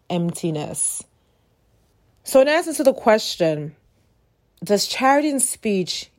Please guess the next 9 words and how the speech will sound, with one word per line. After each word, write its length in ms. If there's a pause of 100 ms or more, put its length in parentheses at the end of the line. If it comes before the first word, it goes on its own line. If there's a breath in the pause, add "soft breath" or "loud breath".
equal 480
toleration? 1000 (840)
No. 480 (1080)
We 120
are 80
not 300
to 100
tolerate 680
evil. 500